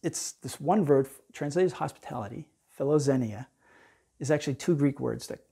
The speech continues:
are put together to make this meaning. And philos simply means affection. And xenos, the second word,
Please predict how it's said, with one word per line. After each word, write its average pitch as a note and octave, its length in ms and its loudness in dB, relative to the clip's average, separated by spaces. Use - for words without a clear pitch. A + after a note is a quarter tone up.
are B2 80 -10
put - 180 -10
together C3 460 -2
to A2 260 -12
make A2+ 220 -10
this - 320 -10
meaning. D3+ 280 -4
And C3+ 340 0
philos - 920 0
simply D#3 320 -2
means C3+ 420 -2
affection. - 560 -14
And C3 220 -6
xenos, C3 840 2
the A#2 80 -14
second D3+ 360 -10
word, A#2 300 -12